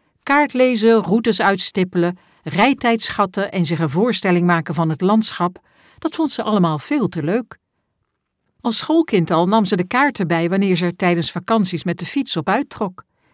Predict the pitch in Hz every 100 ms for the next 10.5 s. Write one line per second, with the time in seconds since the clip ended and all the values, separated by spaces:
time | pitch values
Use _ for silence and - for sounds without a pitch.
0 | _ _ - 311 302 247 214 214 240 269
1 | 226 175 170 165 - 165 165 - - _
2 | _ 254 247 294 214 185 160 - 262 269
3 | 254 170 - - 240 220 175 226 240 160
4 | 156 214 240 226 220 _ _ - 208 254
5 | 269 240 - 185 175 - 254 240 - 170
6 | - 226 240 - 180 180 - 170 190 220
7 | 185 180 185 - _ _ _ _ - 240
8 | 226 208 294 - 226 - 175 170 - 254
9 | 247 - 175 160 180 180 170 170 226 -
10 | 180 175 160 160 165